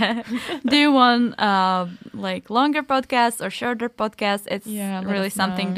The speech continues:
Speaker 1: that would help us, uh, you know.
Speaker 2: Also, before we finish, since we had a guest here, I wanna give you just a space to say if you wanna say something to people who are listening to that or to us or something, uh, what didn't,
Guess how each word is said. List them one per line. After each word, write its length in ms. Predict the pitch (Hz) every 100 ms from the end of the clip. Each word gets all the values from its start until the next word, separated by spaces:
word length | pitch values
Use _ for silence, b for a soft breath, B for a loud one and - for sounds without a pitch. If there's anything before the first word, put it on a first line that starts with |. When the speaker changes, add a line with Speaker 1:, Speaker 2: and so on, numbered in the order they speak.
| 190
Speaker 1:
that 80 | 190
would 200 | 185 185
help 280 | 185 180
us, 300 | 185 180 - -
uh, 400 | 185 180 175 175 - b b
you 100 | -
know. 300 | 180 175 180 175 _ _ _ _ _ b b _
Speaker 2:
Also, 560 | 202 190 - 165 175 208 b b b -
before 200 | 269 370 330
we 140 | 233
finish, 300 | 220 214 180
since 240 | - 202 202
we 200 | 208 214
had 200 | 208 208
a 40 | 202 170
guest 220 | 190 202 - -
here, 320 | 185 185 202 B B B -
I 20 | 196
wanna 140 | 226 226
give 220 | 208 196
you 120 | 208
just 280 | 202 196 -
a 80 | 202
space 540 | 202 - - 170 196 -
to 60 |
say 240 | 190 - 170 175
if 80 | 196
you 100 | 185
wanna 160 | 175 185 -
say 80 | 185
something 340 | - 175 190
to 100 | 185 202
people 180 | 180 185
who 100 | 190
are 120 | 165 143 165
listening 400 | 196 190 180 190
to 100 | 190
that 260 | 180 180
or 80 | 170 -
to 120 | 160 165 180
us 180 | 196 175
or 80 |
something, 600 | 175 - 165 165 160 156 156
uh, 140 | 165
what 220 | 160 165 165
didn't, 500 | 170 160 156 156